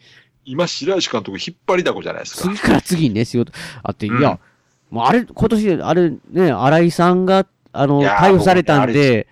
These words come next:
Speaker 1: あれ
Speaker 2: あれ、白石監督、なんか結構、なんかこう、自画自賛的なね、もうツイートしてて。
Speaker 1: いや、あれは、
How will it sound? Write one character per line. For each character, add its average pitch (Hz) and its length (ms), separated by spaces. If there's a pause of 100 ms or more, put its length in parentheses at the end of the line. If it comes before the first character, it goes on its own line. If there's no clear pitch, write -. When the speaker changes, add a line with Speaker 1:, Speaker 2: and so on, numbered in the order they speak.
(220)
Speaker 1:
あ 175 140
れ 254 60
Speaker 2:
あ 269 40
れ、 - 40 (380)
白 247 200
石 202 100
監 185 100
督、 156 220
な 135 160
ん 127 40
か 117 100
結 - 280
構、 214 200 (340)
な 131 100
ん - 20
か 110 100
こ 107 160
う、 107 80 (560)
自 156 120
画 196 100
自 120 180
賛 135 220
的 147 180
な 104 100
ね、 101 140
も 104 60
う 92 40
ツ - 100
イ 120 40
ー - 20
ト 120 180
し 120 80
て 127 100
て。 110 100
Speaker 1:
い - 20
や、 98 80
あ 151 60
れ 165 140
は、 147 380